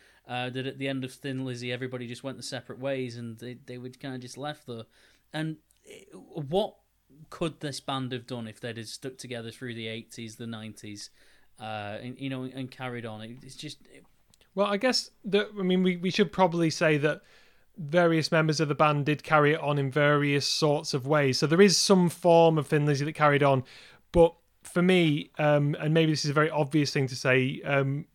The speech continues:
Speaker 2: without Phil Lynott, I don't see how you can't have the heart being ripped out of the band. I mean, that,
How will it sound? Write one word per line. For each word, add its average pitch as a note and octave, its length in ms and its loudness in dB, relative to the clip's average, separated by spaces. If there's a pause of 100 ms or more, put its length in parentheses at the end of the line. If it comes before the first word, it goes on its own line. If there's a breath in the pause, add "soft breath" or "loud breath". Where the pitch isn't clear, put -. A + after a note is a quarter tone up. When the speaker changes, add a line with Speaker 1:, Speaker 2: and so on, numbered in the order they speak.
(260)
Speaker 2:
without D#3 540 2
Phil D#3+ 260 -2
Lynott, D3 420 0
I D3 140 -2
don't D#3+ 380 0
see D#3+ 120 -2
how D3 100 4
you C#3+ 140 2
can't D3+ 340 0
have C#3 200 -2
the C#3+ 80 -2
heart D3 460 2
being C3 380 -2 (420)
ripped C#3+ 420 -2
out C#3+ 180 4
of C3+ 60 -6
the C3 60 -4
band. C3+ 360 0
I - 20 -4
mean, C3 180 -2
that, D3 220 -2